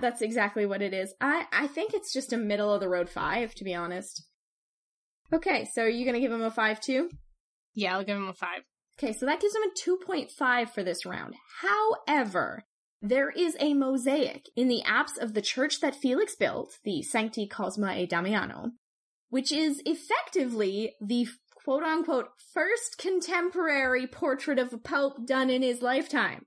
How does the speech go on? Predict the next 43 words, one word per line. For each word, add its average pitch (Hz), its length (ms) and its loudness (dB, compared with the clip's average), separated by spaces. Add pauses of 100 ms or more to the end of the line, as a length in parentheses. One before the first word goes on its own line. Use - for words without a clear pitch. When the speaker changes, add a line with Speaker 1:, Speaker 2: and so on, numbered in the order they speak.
(920)
Speaker 1:
So, 240 260 -2
Shabtai, 330 640 0
if 269 140 2
you're 302 160 2
listening, 247 800 0 (500)
aside 269 340 0
from 294 140 0
Damasus, 262 540 0
this 214 180 -4
is 254 140 0
the 262 180 -2
earliest 226 500 0
one 202 160 -2
in 175 140 -6
question. - 440 -8 (100)
Like, - 180 -6
this, 233 400 2
this 208 240 0
is 202 140 0
it. - 180 0 (140)
This 233 180 0
is 247 160 -2
the 262 100 4
one 196 240 -2
you 185 160 -4
can 196 200 -6
say, 185 260 0 (440)
for 208 120 0
sure. 247 380 2 (220)
We 202 300 0
know 196 240 2
this 277 180 2
is 262 140 -2
Felix. 226 440 0
We 196 120 -4
know 190 200 0
this 196 220 -8
was 196 180 -6
generally 240 580 2
created 214 680 0
in 208 140 2
his 214 240 -2
lifetime. 180 600 -4